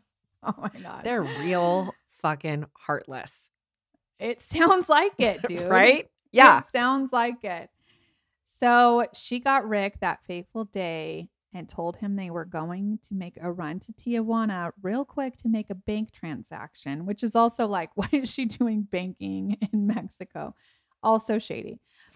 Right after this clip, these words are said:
Speaker 1: But
Speaker 2: Sus,
Speaker 1: okay.
Speaker 2: yeah.
Speaker 1: So she, um, he drives her down there to only be met in a parking lot by two guys that were hired to kidnap Rick and take him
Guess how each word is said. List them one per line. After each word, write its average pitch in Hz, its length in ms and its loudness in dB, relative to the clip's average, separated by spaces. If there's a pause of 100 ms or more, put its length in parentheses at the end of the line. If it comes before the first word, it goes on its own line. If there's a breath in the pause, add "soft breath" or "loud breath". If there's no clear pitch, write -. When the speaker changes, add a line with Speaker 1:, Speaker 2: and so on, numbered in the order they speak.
Speaker 1:
But 220 140 2
Speaker 2:
Sus, 233 140 0
Speaker 1:
okay. - 120 -8
Speaker 2:
yeah. - 140 -4
Speaker 1:
So 220 160 0
she, 214 760 -6
um, 190 560 -6 (960)
he 233 140 -6
drives 202 540 -4
her 247 160 -4
down 185 380 -8
there 160 420 -12 (140)
to - 180 -14
only 196 280 -4
be 214 200 -4
met 175 320 -6
in 175 100 -10
a 185 60 -10
parking 170 420 -14
lot 156 320 -12 (140)
by 156 200 -12
two 202 400 -8
guys 147 640 -12 (1300)
that 170 380 -8 (180)
were 190 200 -10
hired 170 680 -16 (480)
to 175 120 -14
kidnap 185 480 -14 (440)
Rick 147 220 -14 (260)
and 180 120 -14
take - 300 -18
him 185 160 -10